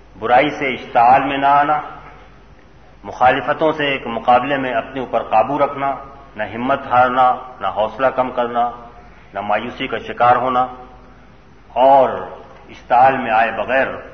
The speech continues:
برائی کے جواب میں بھی بھلائی کے راستے پہ چلنا۔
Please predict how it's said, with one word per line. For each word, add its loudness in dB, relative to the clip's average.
برائی 0
کے -10
جواب 2
میں -8
بھی -12
بھلائی -2
کے -12
راستے -2
پہ -14
چلنا۔ -16